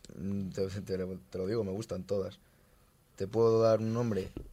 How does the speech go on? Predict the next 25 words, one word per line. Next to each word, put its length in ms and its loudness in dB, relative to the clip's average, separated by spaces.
eh, 280 -8
Los 180 -8
Tontos. 460 -2
Los 180 -4
Tontos 340 0
es, 360 -6
es, 680 -4
yo 140 2
creo 140 4
que 60 0
una 140 0
de 80 2
la, 200 -2
de 100 -2
mis 120 0
favoritas. 540 2
Si 220 2
no, 280 8
mm, 460 2
¿cómo 220 2
se 100 2
llama 220 4
esta 500 2
que 100 2
sale 640 4